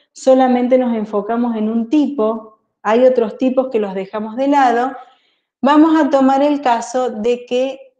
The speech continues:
los tejidos vasculares primarios son discontinuos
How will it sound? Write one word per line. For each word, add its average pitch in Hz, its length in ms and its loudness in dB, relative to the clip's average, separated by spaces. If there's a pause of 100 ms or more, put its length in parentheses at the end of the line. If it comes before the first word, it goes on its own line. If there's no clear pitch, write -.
(800)
los 311 360 -2
tejidos 262 600 -4
vasculares 220 920 -4 (160)
primarios 220 1000 -2 (380)
son 185 800 -6 (680)
discontinuos 233 1500 -2